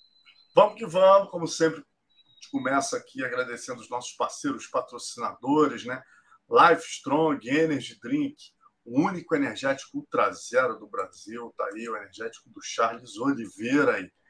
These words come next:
Caloria, carboidrato, açúcar, gordura, sódio, mais vitamina C. É isso.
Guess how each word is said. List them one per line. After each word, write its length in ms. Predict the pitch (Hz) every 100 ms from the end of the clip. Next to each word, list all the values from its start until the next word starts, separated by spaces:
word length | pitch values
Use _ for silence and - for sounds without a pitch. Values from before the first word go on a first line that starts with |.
| _ _
Caloria, 800 | 120 120 113 104 139 156 131 - - _ _
carboidrato, 880 | - 117 120 139 110 113 139 143 -
açúcar, 420 | - - 151 143
gordura, 560 | 113 113 110 131 151 120
sódio, 520 | - - 139 143 135
mais 320 | 117 143 135
vitamina 600 | - - - 117 - -
C. 280 | - - 113 120 127 _ _ _ _ _
É 200 | - 110
isso. 580 | 107 135 151 - - -